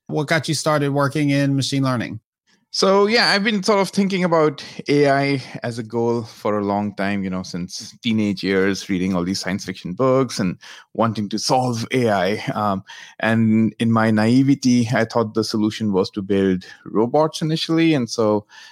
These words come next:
Speaker 2: I did an undergrad in electrical engineering, trying to do hardware sort of things, build manipulators and, and, uh, sort of small vehicles and things like that.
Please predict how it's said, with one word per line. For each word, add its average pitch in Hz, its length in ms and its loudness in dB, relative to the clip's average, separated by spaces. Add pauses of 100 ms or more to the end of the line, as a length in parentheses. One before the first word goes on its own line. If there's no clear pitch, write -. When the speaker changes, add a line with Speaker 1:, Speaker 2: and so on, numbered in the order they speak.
Speaker 2:
I 98 60 -6
did 95 180 -4
an 95 80 0
undergrad 92 420 0
in 87 260 0 (140)
electrical 98 460 0
engineering, 95 680 2
trying 90 200 -2
to 90 100 -6
do 90 260 2
hardware 95 520 2
sort 80 220 0
of - 80 -10
things, 92 420 -2
build - 300 0
manipulators 87 920 2
and, 71 220 -4
and, 55 240 -14 (480)
uh, 85 160 -8
sort - 220 -2
of - 80 -4
small 95 320 0
vehicles 101 520 0
and 87 140 -2
things 90 160 -4
like 87 140 -2
that. 117 340 0